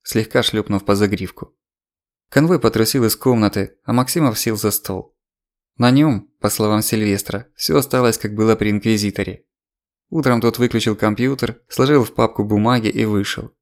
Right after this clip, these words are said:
С тех пор его никто не видел. Максимов посмотрел на часы.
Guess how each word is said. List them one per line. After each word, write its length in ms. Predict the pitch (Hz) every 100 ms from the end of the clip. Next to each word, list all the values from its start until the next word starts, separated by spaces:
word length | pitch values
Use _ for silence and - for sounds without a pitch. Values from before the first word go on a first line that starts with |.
| _ _ _ _
С 100 | -
тех 240 | 143 127
пор 280 | 123 131 131
его 200 | - 110
никто 280 | 113 113 -
не 160 | 107 107
видел. 400 | 101 90 104 - _ _ _ _ _ _ -
Максимов 460 | 117 120 151 127 -
посмотрел 440 | 101 101 107 110
на 140 | 104
часы. 480 | 101 110 - - -